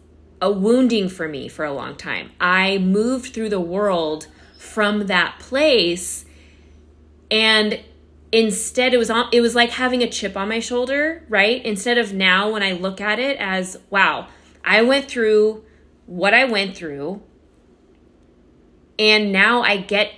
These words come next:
to be on the other side of that. I get to show up as someone who's worthy of love and acceptance and friendship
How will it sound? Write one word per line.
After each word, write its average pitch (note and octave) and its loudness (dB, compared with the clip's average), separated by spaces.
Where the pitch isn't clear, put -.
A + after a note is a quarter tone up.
to G3+ -6
be F#3 -4
on F3 -2
the E3+ -4
other D#3+ -6
side C3+ -6
of - -12
that. B2 -8
I G3+ 2
get F#3 -4
to F3 -2
show F3 -4
up G3+ -8
as G3 2
someone G3+ -4
who's G#3+ -4
worthy G#3 -2
of G3 0
love F3 -2
and F3 -8
acceptance G#3 -6
and F3 -16
friendship G#3 -6